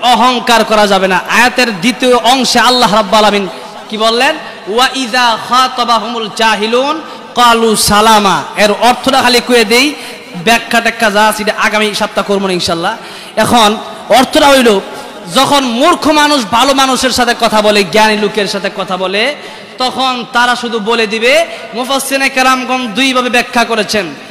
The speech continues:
এখন অর্থ করলো ব্যাখ্যা আয়া পরে, এখন দুইভাবে ব্যাখ্যা করেছেন। একটা ব্যাখ্যা হলো "ক্বালু সালামা", তারা সালাম দিয়া দেয়, মানে, আপনার অনেক লোক আছে দেখবেন খালি কটু, কটু কথা কয়, আছে না? বিশেষ করে হুজুরদেরকে দেখলে কাঠ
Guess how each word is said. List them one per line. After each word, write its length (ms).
এখন 400
অর্থ 260
করলো 320
ব্যাখ্যা 360
আয়া 220
পরে, 260
এখন 400
দুইভাবে 320
ব্যাখ্যা 280
করেছেন। 440
একটা 280
ব্যাখ্যা 300
হলো 320
"ক্বালু 360
সালামা", 600
তারা 160
সালাম 400
দিয়া 180
দেয়, 220
মানে, 200
আপনার 340
অনেক 300
লোক 240
আছে 180
দেখবেন 400
খালি 180
কটু, 200
কটু 200
কথা 240
কয়, 140
আছে 160
না? 160
বিশেষ 280
করে 140
হুজুরদেরকে 580
দেখলে 280
কাঠ 340